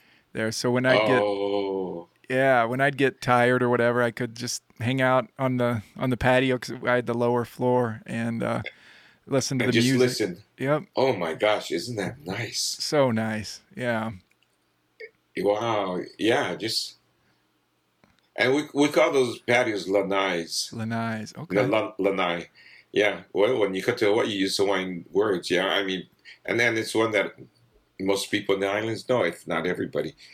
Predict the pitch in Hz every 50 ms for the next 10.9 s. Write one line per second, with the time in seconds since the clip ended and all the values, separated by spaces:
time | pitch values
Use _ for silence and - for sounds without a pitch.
0 | - - - - - - - 101 101 95 95 - - 98 95 87 - _ _ _
1 | _ _ _ - - 104 107 113 110 104 98 95 98 - - - - - 113 117
2 | - - - - - - - - 123 123 123 117 113 110 110 113 113 107 95 101
3 | 95 - - 117 107 - - 98 92 101 98 - - 104 101 101 101 104 101 101
4 | 104 107 104 98 - - - - - _ _ _ _ _ _ _ _ _ _ _
5 | _ _ _ - 87 107 110 - - - - 120 113 110 110 110 110 110 101 110
6 | 101 - - 98 95 95 95 95 92 98 107 107 - 104 107 104 104 101 101 101
7 | - - 87 - - 101 113 120 131 131 - - - 131 123 123 123 131 127 131
8 | 131 127 135 143 - _ _ - - - - - - - - - _ - 82 82
9 | 98 107 123 123 - 120 110 113 113 110 110 110 107 107 104 104 - - 101 98
10 | 92 - - 98 98 104 107 107 110 107 101 107 104 95 95 95 95